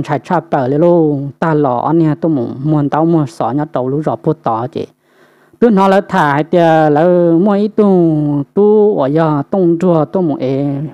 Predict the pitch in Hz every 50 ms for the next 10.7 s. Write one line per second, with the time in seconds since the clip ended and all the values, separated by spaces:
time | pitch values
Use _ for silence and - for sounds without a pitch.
0 | - _ - 156 147 165 160 139 135 - - 131 120 107 - _ 143 135 151 165
1 | 156 147 - - 151 139 139 - - 131 135 135 131 127 135 139 143 143 120 -
2 | - _ _ _ _ _ _ _ _ _ _ _ _ _ _ _ _ - 170 165
3 | 165 226 233 226 - - 180 151 143 147 165 175 170 170 170 175 208 233 - -
4 | 202 175 165 156 151 156 160 180 180 170 147 151 - 156 151 151 160 165 - -
5 | 180 160 143 139 - - 165 123 151 180 165 - 175 185 208 196 185 165 165 -
6 | 196 196 196 196 196 196 190 196 190 160 143 127 135 147 151 147 - - 131 131
7 | 135 120 147 135 135 123 127 - _ 147 117 - - 143 139 139 143 139 - -
8 | 151 156 165 156 143 135 147 160 143 - - - - - - 175 165 - 131 -
9 | - 160 135 131 147 139 127 123 127 - - 170 160 165 165 170 151 143 139 120
10 | 131 151 165 151 131 - 175 143 120 - - _ -